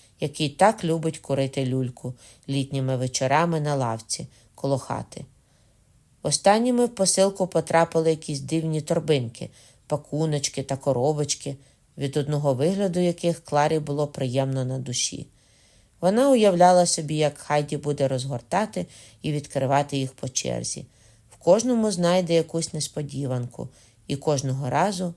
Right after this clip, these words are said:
дуже радітиме. Нарешті роботу було зроблено, і на підлозі, готовий до подорожі,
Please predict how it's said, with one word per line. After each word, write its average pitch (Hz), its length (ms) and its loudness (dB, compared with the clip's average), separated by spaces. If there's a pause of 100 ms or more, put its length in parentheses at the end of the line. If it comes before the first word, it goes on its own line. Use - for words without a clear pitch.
дуже 135 380 -4
радітиме. 127 680 -8 (1080)
Нарешті 160 520 4
роботу 156 440 0
було 127 280 -2
зроблено, 123 600 -8 (520)
і 147 100 -2
на 139 120 0
підлозі, 156 720 0 (340)
готовий 156 500 2
до 127 120 -4
подорожі, 175 720 0